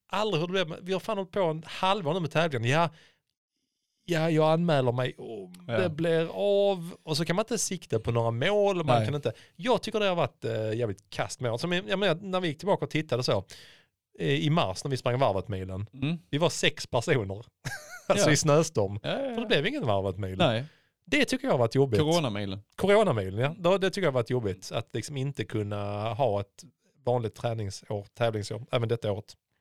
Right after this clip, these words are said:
Speaker 2: Ja, ja, men jag håller absolut med dig. Och det, det, det, tyvärr så fortsätter det ju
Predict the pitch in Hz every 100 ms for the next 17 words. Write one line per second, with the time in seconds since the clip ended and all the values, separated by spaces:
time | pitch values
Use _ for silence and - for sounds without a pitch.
0 | _ _ 143 143 143 156 160 175 156 175
1 | 170 - 175 135 156 120 90 98 123 139
2 | 139 143 135 - - 139 135 - 165 139
3 | 98 113 113 269 135 123 143 110 95